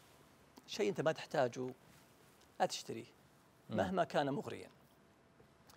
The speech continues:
Speaker 1: ونرجع لموضوع تغيير عادات الناس.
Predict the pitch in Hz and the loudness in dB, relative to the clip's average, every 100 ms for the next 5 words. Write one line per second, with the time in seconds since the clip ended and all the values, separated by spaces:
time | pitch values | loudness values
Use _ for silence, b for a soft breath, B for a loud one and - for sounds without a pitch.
0 | B B B B B B - - - - | B B B B B B -20 -20 -20 -6
1 | - 180 202 175 156 165 180 175 143 135 | 6 6 8 8 8 8 8 6 6 6
2 | 170 127 127 120 113 98 101 - | 6 8 6 4 -2 -6 -8 -10